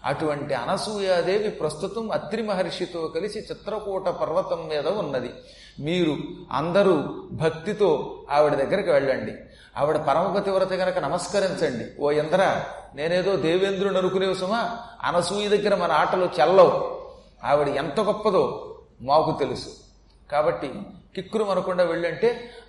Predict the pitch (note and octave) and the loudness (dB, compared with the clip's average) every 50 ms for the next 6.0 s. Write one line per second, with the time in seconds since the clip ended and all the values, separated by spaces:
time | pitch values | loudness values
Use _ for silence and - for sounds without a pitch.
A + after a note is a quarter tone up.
0 | - A#2 C#3 D3+ - - G#3 G#3 A3 G#3+ G#3 A3+ G3+ E3+ - - A#2 - E3 D#3+ | -12 -10 -8 -8 -6 -4 -2 -2 0 0 0 0 -2 -2 -6 -8 -8 -6 -6 -4
1 | D#3+ G3+ G3+ G3+ F#3+ F3+ E3+ F#3 A3 A#3+ A#3 - - - - - - - - - | -4 -4 -4 -2 -2 -2 0 -2 -2 -2 -4 -8 -10 -12 -16 -20 -20 -20 -20 -20
2 | - - - - _ - - - - - - - D3+ D#3 D3+ D#3 D3 C#3+ - C#3 | -20 -20 -20 -20 _ -20 -20 -20 -20 -20 -12 -10 -6 -2 2 2 2 2 0 0
3 | B2+ A#2 G#2 G2+ - - - - - _ _ _ - C3+ D3 C#3+ - F#3+ F3+ G3+ | -2 -2 -2 -4 -6 -12 -14 -18 -20 _ _ _ -6 -6 -6 -4 -4 -4 -4 -4
4 | - - G3 F#3 F3+ C3+ B2 - - - - D#3 E3 C#3+ B2+ B2+ C3 D3 E3+ F#3+ | -4 -2 -2 0 0 0 0 -2 -6 -10 -8 -8 -8 -6 -4 0 2 6 6 6
5 | - F#3 G#3+ G#3 F#3+ F3+ D3+ D3 D3 D3 C#3+ - - C#3 C#3 - C#3+ C3 A#2+ A2+ | 6 4 2 0 2 0 2 2 0 -2 -2 -2 -2 -2 -2 0 0 0 0 0